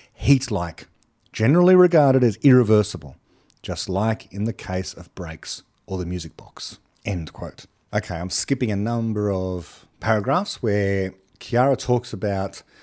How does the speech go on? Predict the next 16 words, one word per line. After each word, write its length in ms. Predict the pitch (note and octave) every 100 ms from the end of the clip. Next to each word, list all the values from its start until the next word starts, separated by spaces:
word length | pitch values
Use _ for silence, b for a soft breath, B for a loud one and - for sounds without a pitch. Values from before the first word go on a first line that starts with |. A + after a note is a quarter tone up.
| b -
the 100 | C3+
status 640 | - - E3 F3+ C#3+ -
of 100 | G2
the 100 | F#2
second 420 | - F2+ E2 C#2+
law. 200 | - - _ _ -
Is 140 | F3+
it 100 | G3+
really 200 | E3+ D#3
that 180 | C3 -
fundamental? 640 | C3 A2+ A2+ A#2+ - - _ -
And 160 | A#2
I'll, 160 | B2+ B2+
I'll 80 | D3
just 180 | F#3+ F3+
read 220 | C#3